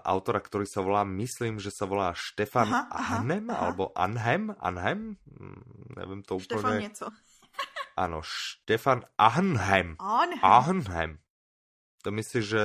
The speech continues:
Speaker 1: to bude asi Nemec, nie?
Speaker 2: Asi.
Speaker 1: Ahnhem? Arnhem? Arnhem?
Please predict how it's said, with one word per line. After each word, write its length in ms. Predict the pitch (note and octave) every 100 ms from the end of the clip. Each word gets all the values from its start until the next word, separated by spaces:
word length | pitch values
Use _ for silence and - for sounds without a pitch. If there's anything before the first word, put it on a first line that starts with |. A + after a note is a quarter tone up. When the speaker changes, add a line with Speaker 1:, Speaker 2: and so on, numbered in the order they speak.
| - -
Speaker 1:
to 100 | -
bude 220 | D#3+ B3 A#3
asi 240 | A2 -
Nemec, 320 | F2+ B2 D2+
nie? 140 | - F#2+
Speaker 2:
Asi. 100 | -
Speaker 1:
Ahnhem? 680 | F2 F#2 A#2+ D3+ C#3 F3+ G#3 _ _ _ _ _ _ _ _ -
Arnhem? 540 | E2+ F2+ A2+ C#3+ F#3+ - _ _ -
Arnhem? 460 | D#2 E2 A#2+ F#3+